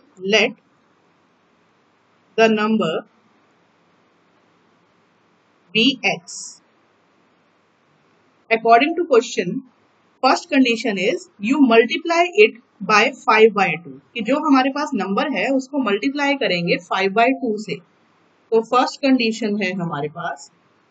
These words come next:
एक्स को मल्टीप्लाई करेंगे हम five by two से। This is the first condition।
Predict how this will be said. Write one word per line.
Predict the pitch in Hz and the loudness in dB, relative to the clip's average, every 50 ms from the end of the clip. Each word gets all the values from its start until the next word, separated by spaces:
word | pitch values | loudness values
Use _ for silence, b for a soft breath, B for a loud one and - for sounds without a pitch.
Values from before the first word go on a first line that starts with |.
| _ _ _ _ _ _ _ _ _ _ - | _ _ _ _ _ _ _ _ _ _ -2
एक्स | 226 269 269 - - - _ | 0 0 0 -2 -8 -8 _
को | 220 196 180 180 233 269 - _ _ 202 208 | -2 -2 0 -2 -4 -6 -8 _ _ -4 0
मल्टीप्लाई | 214 226 226 294 294 269 285 277 269 269 269 247 | 2 2 2 2 -2 -2 -2 0 2 2 2 2
करेंगे | 208 190 180 175 175 170 175 180 165 | 0 0 0 -2 -2 -2 -2 -2 -4
हम | 170 - 269 269 - - 202 | -6 -8 -10 -12 -6 -4 0
five | 180 180 185 180 180 175 | 0 0 0 -2 -2 -4
by | 185 190 240 349 440 440 _ _ _ _ _ _ _ _ _ _ _ - | -2 -2 -2 -4 -6 -10 _ _ _ _ _ _ _ _ _ _ _ -2
two | - 196 175 - - | 0 0 0 -2 -6
से। | - - - - _ _ _ _ - | -14 -20 -20 -20 _ _ _ _ -6
This | 214 240 247 | -4 -4 -4
is | 226 220 240 | -4 -2 -4
the | 302 381 - - | -4 -4 -4 -2
first | 233 208 208 208 - - 185 | -2 -2 -2 -2 -6 -8 -8
condition। | 170 139 - - - - - 135 - | -8 -8 -10 -12 -14 -16 -18 -18 -18